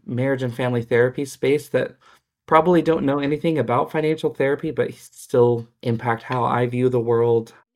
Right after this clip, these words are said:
You know, there, Sue Johnson is a,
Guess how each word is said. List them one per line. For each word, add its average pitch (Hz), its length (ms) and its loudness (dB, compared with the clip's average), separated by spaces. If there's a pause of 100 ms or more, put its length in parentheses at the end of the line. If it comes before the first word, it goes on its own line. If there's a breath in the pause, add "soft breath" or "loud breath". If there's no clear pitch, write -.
(360)
You 120 60 -8
know, 113 160 0
there, 113 200 0 (280 soft breath)
Sue 139 400 0
Johnson 131 680 0
is 120 160 -2
a, 113 280 -2